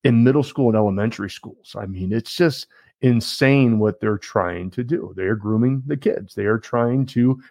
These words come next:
break down the family unit, and they are trying their best. But again, we have a lot of people throughout the country right now that are standing up against this, and that's what continues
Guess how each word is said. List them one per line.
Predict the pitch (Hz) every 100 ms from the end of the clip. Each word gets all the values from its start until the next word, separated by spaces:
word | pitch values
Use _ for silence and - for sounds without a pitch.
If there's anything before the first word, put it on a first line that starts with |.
| -
break | 123 131 110
down | 117 131
the | 131
family | - - 107 101 110 120 _ _ _
unit, | 117 175 175 - - - _ _ -
and | 104 98 92
they | 95 104 131 -
are | 104 104
trying | 110 - 95 95 104
their | 117
best. | - - - -
But | 110
again, | 95 117 127 120
we | 113 110
have | 107 104
a |
lot | 101 104 107 110
of |
people | - 113 113 101
throughout | - 104 98
the |
country | - 123 - 104
right | 101 92
now | 101 101 104 _ _ _
that | 104
are | 101
standing | - 120 110 113
up | 110 98
against | 110 143 139
this, | 147 -
and | 104
that's | 107 -
what | 104
continues | - 95 - 185 151 156 165 -